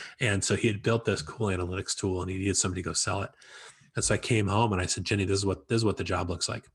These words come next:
And I d-, walked through the job description. It's, it's a head of sales job with no salespeople that work there. So my job is to go close the first twenty customers,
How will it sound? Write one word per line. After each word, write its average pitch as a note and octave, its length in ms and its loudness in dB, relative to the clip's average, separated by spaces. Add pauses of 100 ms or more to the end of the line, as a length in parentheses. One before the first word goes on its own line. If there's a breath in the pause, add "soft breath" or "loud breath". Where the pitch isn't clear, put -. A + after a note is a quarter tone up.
And G#2 80 -2
I G2 60 2
d-, G2 160 -2
walked A2 280 2
through G#2+ 120 4
the - 40 -2
job F#2 200 2
description. F2+ 480 -2
It's, - 180 -2
it's A#2 160 -2
a - 60 0
head E3+ 200 4
of D#3 80 4
sales B2 380 2
job F#2 400 -2 (220 loud breath)
with G2 180 0
no G#2+ 160 2
salespeople F#2+ 540 0
that - 80 -8
work F2+ 180 -8
there. - 220 -10 (340 loud breath)
So - 160 2
my G#2 220 4
job G2+ 260 4
is F#2 80 0
to - 60 -10
go G2 100 -4
close G2 320 0
the - 80 -6
first - 300 0
twenty G#2 240 0
customers, F#2+ 640 -4